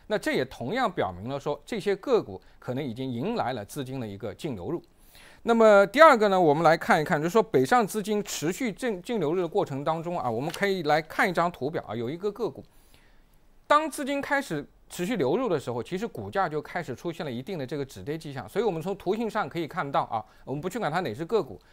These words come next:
就这种类型的形态，一个它的低点是先于大盘的，它在两月初的时候就已经见到了低点，而指数呢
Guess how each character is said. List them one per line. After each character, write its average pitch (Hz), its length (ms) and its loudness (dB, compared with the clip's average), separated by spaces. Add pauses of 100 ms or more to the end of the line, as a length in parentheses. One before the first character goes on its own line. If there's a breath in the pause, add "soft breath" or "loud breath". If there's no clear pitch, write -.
(120 soft breath)
就 220 100 0
这 311 140 0
种 196 160 2
类 277 220 0
型 - 140 -8
的 120 120 -6
形 95 180 -14
态， - 260 -14
一 180 120 -6
个 262 180 0 (260 loud breath)
它 269 140 2
的 262 100 4
低 294 220 0
点 151 160 0
是 160 140 -4
先 240 260 -4
于 180 100 -4
大 170 220 0
盘 - 260 -14
的， 90 140 -18
它 233 140 -2
在 220 100 2
两 147 220 2
月 175 80 2
初 - 180 -8
的 240 100 4
时 214 120 -2
候 120 80 -2
就 180 120 0
已 117 60 -4
经 120 140 -8
见 196 180 -4
到 135 120 -2
了 107 100 -6
低 127 180 -10
点， 104 140 -14
而 165 180 0
指 120 240 -8
数 254 180 0
呢 202 100 -2